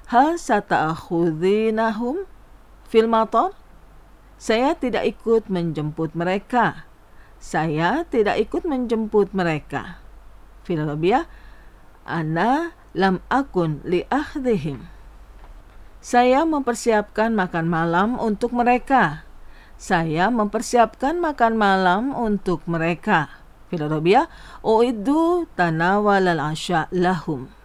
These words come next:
Siapa saja yang akan hadir? Siapa saja yang akan hadir? Fil Arabia, man alladhi sayahudur. Selain pemenang kuis dan karyawan voi,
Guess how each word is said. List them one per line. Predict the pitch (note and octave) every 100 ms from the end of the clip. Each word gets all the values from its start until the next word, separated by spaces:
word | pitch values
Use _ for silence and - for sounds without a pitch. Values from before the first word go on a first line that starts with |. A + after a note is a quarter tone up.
| - - - - - -
Siapa | - B3+ B3 B3 B3+
saja | - A#3+ A3 G3 G3 G#3 A3 A3+ A#3+
yang | A3+ F#3 D#3+
akan | D#3+ D3+ D#3 D#3+ E3
hadir? | E3+ F3 G3 D#3+ D#3+ D#3+ - - - -
Siapa | - E3 D#3 D#3
saja | - D#3 D3+ E3 E3+ F#3+ G3+
yang | F3 D#3 D3+ D3+
akan | - E3+ - D#3+ D#3
hadir? | F#3 F#3+ A#3 F3 C#3+ - - - - -
Fil | - D3
Arabia, | D#3+ D3+ F#3+ C4+
man | B3+ G3 E3+
alladhi | E3 E3+ F3+ G#3+ C4+
sayahudur. | - B3+ D4 D#4 C4 B3 E3+ D3 - - - - - - - - _
Selain | - A#3 B3 C#4+
pemenang | B3+ C4 B3+ B3+ C4
kuis | - C4 C4+
dan | A#3+ A#3 A#3
karyawan | A#3 G#3+ G3+ F#3+ F3 E3+
voi, | F3 D#3 D#3+ E3+ G#3 C4+ D#4+